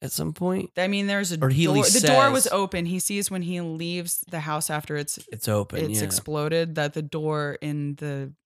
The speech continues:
Speaker 2: river sh-, bed structure is, like, wide open.
Speaker 1: So I miss, unless they made, like, a deal with those fairy creatures and said, like, "If you fuck up,
Speaker 2: Maybe, yeah.
Speaker 1: this thing's gonna come get you."
Speaker 2: Yeah.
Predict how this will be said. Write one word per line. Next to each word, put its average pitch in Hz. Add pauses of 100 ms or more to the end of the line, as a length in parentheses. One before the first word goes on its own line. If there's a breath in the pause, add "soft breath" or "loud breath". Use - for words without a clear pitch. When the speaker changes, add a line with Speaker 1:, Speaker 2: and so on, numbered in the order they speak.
(120)
Speaker 2:
river 151
sh-, - (120)
bed 131
structure - (100)
is, -
like, - (220)
wide 139
open. -
Speaker 1:
So 156
I 117
miss, 139
unless 151
they 185
made, 165
like, 147
a 127
deal 127
with 123
those 117
fairy 120
creatures 104
and 104
said, 104
like, 104
"If 107
you 113
fuck 123
up, 208
Speaker 2:
Maybe, 175
yeah. 156
Speaker 1:
this 127
thing's 120
gonna 120
come 131
get 156
you." 98
Speaker 2:
Yeah. 165